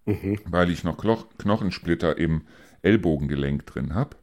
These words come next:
Speaker 1: Mhm.
Speaker 2: Und damals mit siebzehn haben sie mir da künstliche Sehnen eingebaut, weil ich Idiot natürlich erst nach drei, vier Tagen zum Arzt gewandert bin, obwohl mir der gesamte Arm nach hinten geschlagen ist.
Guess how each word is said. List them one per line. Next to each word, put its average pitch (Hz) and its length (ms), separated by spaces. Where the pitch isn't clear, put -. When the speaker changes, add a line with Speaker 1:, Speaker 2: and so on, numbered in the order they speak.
Speaker 1:
Mhm. 139 160
Speaker 2:
Und - 120
damals 90 360
mit 90 160
siebzehn 95 400
haben 92 160
sie 80 100
mir 82 120
da 80 80
künstliche 87 520
Sehnen 92 340
eingebaut, 73 580
weil 80 160
ich - 160
Idiot 78 400
natürlich 80 440
erst 78 200
nach 76 100
drei, 80 240
vier 76 240
Tagen 95 300
zum 76 180
Arzt - 320
gewandert 67 460
bin, 85 180
obwohl 80 240
mir 76 140
der 76 80
gesamte 73 420
Arm 98 160
nach 82 140
hinten 69 260
geschlagen 67 560
ist. - 300